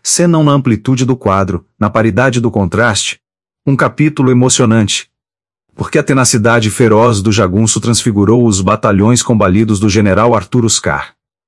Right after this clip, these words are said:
E eles ali quedaram unidos, que os enlaçava a cintura de pedra das trincheiras, impertérrito, porque lhes era impossível o recuo, forçadamente heróicos, encurralados,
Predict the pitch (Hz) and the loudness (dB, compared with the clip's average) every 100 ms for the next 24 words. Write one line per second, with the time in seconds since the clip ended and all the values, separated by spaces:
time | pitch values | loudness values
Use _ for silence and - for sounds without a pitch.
0 | _ _ _ _ 147 143 143 127 113 113 | _ _ _ _ -2 0 0 0 0 0
1 | 123 120 123 117 117 127 113 - _ - | 0 2 2 2 2 0 -2 -8 _ -20
2 | - - 156 135 151 139 - 139 131 123 | -20 -4 -2 2 2 2 0 0 0 0
3 | 131 110 123 127 98 104 - 120 113 110 | 0 0 0 0 0 -2 -2 0 0 0
4 | 107 101 117 - 113 110 104 - _ - | -2 -4 -4 -2 0 0 -2 -6 _ -6
5 | 95 95 87 _ 123 117 131 - - _ | -4 -2 -4 _ -2 0 -2 -6 -14 _
6 | _ _ _ 127 - 160 160 151 135 131 | _ _ _ -6 -2 0 0 2 2 2
7 | 147 143 123 - 156 120 113 92 101 - | 0 0 -2 0 0 0 0 0 -2 -2
8 | 98 78 _ _ - 139 - - 123 120 | -2 -2 _ _ -4 -2 0 0 2 0
9 | 139 147 127 110 123 135 151 - - _ | 0 0 2 2 2 0 -2 -4 -6 _
10 | _ _ _ _ 107 104 143 143 113 113 | _ _ _ _ -4 0 2 2 2 2
11 | 95 - | 0 -4